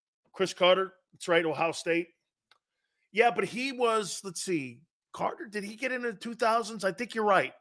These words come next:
He did. Carter, Chris Carter. Good call. That's right. Chris Carter got into the Hall of Fame. He went to Ohio State.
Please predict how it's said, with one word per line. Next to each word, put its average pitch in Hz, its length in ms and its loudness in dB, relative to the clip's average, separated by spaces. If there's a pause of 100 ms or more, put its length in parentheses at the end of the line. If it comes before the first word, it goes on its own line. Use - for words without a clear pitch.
(840)
He 185 140 -4
did. 160 260 6 (220)
Carter, 170 260 6
Chris 185 220 -2
Carter. 147 340 4 (220)
Good 185 160 0
call. 139 520 4 (960)
That's 160 220 2
right. 151 180 4
Chris 175 180 2
Carter 170 300 4
got 147 240 4
into 143 220 -6
the 139 40 -2
Hall 135 200 4
of 135 80 -2
Fame. 143 180 -2
He 151 120 -2
went 165 180 4
to 156 80 -2
Ohio 139 320 6
State. 123 380 -6